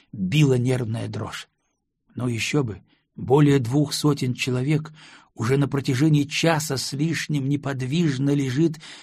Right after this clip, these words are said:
всего в двух-трёх десятках метров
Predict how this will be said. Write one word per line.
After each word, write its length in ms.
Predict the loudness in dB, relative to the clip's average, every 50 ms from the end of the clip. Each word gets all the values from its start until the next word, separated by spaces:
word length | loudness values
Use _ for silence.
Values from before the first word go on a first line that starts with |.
| -20 _
всего 400 | -8 -6 -2 0 2 4 4 4
в 120 | 2 2 0
двух-трёх 840 | -2 -2 -2 0 0 0 0 -2 -8 -6 -2 0 2 2 0 0 -2
десятках 720 | -4 -4 -4 -2 0 -2 -2 -2 -2 -4 -6 -6 -6 -4
метров 580 | -4 0 2 2 2 2 0 -2 -4 -4 -4